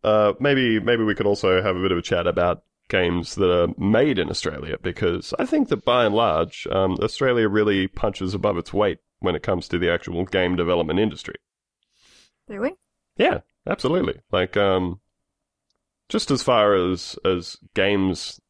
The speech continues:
Speaker 1: that are not just profitable, but really critically acclaimed as well. I mean, there's a whole lot of games that came out. I, I was shocked to see how much of a presence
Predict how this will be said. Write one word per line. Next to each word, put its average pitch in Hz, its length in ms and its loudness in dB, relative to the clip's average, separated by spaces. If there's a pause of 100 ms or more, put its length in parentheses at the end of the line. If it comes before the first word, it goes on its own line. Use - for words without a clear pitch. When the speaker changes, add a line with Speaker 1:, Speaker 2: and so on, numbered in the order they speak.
(160)
Speaker 1:
that 90 180 2
are 85 240 2
not 87 260 0
just - 540 -6 (580)
profitable, 78 640 -2
but 76 220 -2
really 80 480 0
critically 95 400 -2
acclaimed 104 440 -2
as 82 140 -2
well. 101 220 -2 (420)
I 139 80 2
mean, 156 140 2
there's 165 220 0
a 175 60 0
whole 202 160 0
lot 113 140 4
of 107 60 0
games 98 480 0
that 95 200 0
came 95 280 -2
out. 87 240 2 (400)
I, 196 200 2 (140)
I 330 120 0
was 415 120 4
shocked - 320 -6
to 135 80 -6
see 117 240 0
how 113 140 0
much 104 220 0
of 104 60 -4
a 95 40 -4
presence - 640 -2